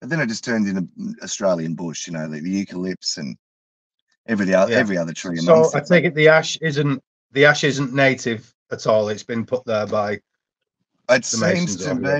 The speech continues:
Speaker 1: me, Ryan, that you've nailed it, mate. Yeah. I think that's very, 'cause I mean, the whole way, you know, everything's mixed. You know, the whole bush is mixed with everything.
Speaker 2: Yeah.
Speaker 1: But when you get up the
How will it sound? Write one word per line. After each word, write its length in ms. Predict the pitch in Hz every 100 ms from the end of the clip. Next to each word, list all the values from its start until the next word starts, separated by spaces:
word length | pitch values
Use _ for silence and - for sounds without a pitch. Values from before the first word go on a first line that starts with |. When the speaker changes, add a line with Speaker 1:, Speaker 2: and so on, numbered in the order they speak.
| 135
Speaker 1:
me, 40 | 113 _
Ryan, 360 | - 110 110 107
that 100 | 107
you've 220 | 110 101
nailed 380 | 107 110 110 95
it, 120 | 80
mate. 240 | 80 67 -
Yeah. 320 | 92 82 57 - _ _ - - _ _ _ _ _ _
I 140 | 104 117
think 280 | - 113 110
that's 240 | 127 -
very, 360 | 92 110 110 101
'cause 160 | 131
I 40 | 139
mean, 100 | 143
the 80 |
whole 220 | 139 143 113
way, 240 | 104 101
you 500 | 92 _ _ _ -
know, 60 | 113
everything's 340 | 165 147 95
mixed. 440 | 131 151 - - _
You 60 | 113
know, 120 | 107
the 120 | 110
whole 140 | 123 104
bush 220 | 123 -
is 140 | 85
mixed 360 | 117 - - _ _ _ _ _ _
with 120 | 107 107
everything. 360 | 123 113 85 -
Speaker 2:
Yeah. 180 | 127 120 _ -
Speaker 1:
But 100 | 117
when 120 | 127
you 80 | 120
get 160 | 131
up 140 | 131 123
the 120 | 101